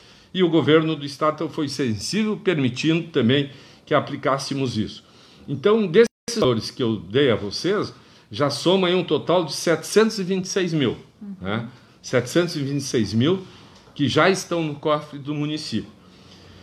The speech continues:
Speaker 1: Entrando com os recursos da Câmara de Vereadores, quinhentos e oitenta e cinco mil da Câmara de Vereadores foi das emendas impositivas deste ano.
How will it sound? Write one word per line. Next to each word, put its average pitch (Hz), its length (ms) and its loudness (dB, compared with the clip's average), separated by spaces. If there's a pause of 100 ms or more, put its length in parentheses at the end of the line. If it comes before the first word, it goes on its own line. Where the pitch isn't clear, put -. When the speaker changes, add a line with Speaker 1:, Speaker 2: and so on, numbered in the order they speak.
(580)
Speaker 1:
Entrando 220 460 4
com 220 100 0
os 185 120 2
recursos 151 420 0
da 123 140 0
Câmara 180 360 0
de 120 140 -4
Vereadores, 120 840 2 (420)
quinhentos 202 360 0
e 240 40 0
oitenta 190 340 0
e 160 60 0
cinco 160 300 -4
mil 139 220 2
da 117 160 2
Câmara 139 400 0
de 101 100 -8
Vereadores 117 560 2
foi 190 200 0
das 170 240 -2
emendas 165 420 0
impositivas 175 840 0
deste 117 340 2
ano. 92 160 2